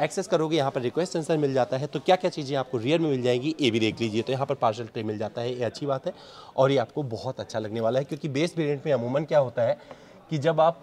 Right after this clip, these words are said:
पाँच लाख उनचास हज़ार रुपये खर्च कर रहे होंगे इसके लिए और रिदम पैक के लिए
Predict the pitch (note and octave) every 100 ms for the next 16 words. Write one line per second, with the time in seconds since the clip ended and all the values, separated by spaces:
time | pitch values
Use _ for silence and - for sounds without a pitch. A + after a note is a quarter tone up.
0 | - C#3+ D3+ - D3+ C3+ C#3+ - - -
1 | - - - A#2+ A#2+ A2+ C3+ B2+ D3 D3
2 | C3+ C3+ A#2+ C3 - F3+ - B2 A#2 B2
3 | A#2 A2 B2+ - - C3 - E3+ D3 D#3+
4 | - C#3+ C#3 D3 D3 C3+ - C#3 C#3+